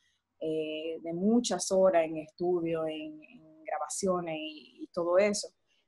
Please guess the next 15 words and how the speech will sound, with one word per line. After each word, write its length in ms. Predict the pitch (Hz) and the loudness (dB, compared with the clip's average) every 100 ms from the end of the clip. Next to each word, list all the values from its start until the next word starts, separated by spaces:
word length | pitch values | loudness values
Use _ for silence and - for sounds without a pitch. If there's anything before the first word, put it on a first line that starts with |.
| _ - | _ 2
Pero 220 | 220 220 | 6 8
él 120 | 233 277 | 8 6
es 80 | |
una 220 | 262 269 247 | 4 4 2
persona 320 | 220 220 208 | 2 0 0
que 100 | 180 | 0
cree 220 | 180 175 | 0 -2
en 120 | 165 | -2
mí. 180 | - - _ _ _ _ | -10 -14 _ _ _ _
Y, 800 | 190 185 185 185 185 185 175 165 - _ _ _ _ _ _ _ _ _ _ _ - - _ _ | -2 0 2 0 0 0 0 -4 -12 _ _ _ _ _ _ _ _ _ _ _ -20 -20 _ _
y 120 | 202 | 2
nada, 360 | 208 262 330 208 | 6 6 6 4
o 40 | |
sea, 340 | 214 214 196 | 8 8 10
eh, 80 | 190 | 6